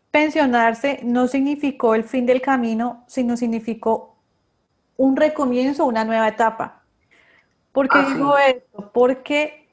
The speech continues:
Speaker 1: eh, aquí en Colombia yo me doy cuenta que el adulto mayor,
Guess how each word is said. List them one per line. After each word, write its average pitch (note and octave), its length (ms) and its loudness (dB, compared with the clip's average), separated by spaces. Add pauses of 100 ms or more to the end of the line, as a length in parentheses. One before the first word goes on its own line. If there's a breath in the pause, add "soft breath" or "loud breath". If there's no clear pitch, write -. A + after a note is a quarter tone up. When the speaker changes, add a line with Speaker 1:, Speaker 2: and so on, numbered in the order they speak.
Speaker 1:
eh, G#3 600 -2 (220)
aquí A#3 320 -2
en A#3+ 140 -2
Colombia A#3+ 720 -2 (440)
yo A3 200 -2
me A3 120 -2
doy A3+ 220 -2
cuenta G#3 680 -4 (160)
que G3+ 360 -4
el G#3 160 -2
adulto A3 380 -2
mayor, G#3+ 500 -4